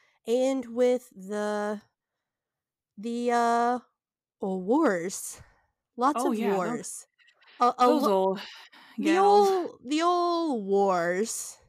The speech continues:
Speaker 2: Yeah, the, <laughs> uh, world, yeah, wor-, the world wars. I, that's,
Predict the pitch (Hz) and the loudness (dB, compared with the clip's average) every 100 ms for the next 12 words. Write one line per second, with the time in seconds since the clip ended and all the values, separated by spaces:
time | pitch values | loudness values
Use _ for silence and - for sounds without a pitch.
0 | - 202 165 170 180 208 196 - - - | -8 -6 -4 -6 -8 -8 -8 -10 -12 0
1 | 220 - - - - - - - 196 190 | 0 0 -18 -16 -14 -16 -14 -6 -2 0
2 | 185 180 175 190 196 151 185 160 151 180 | 2 0 0 -2 -4 -2 0 2 0 -4
3 | - 170 170 190 220 285 302 175 170 170 | -12 -10 -4 -2 0 2 2 0 -2 -2
4 | 170 190 - | -2 -4 -6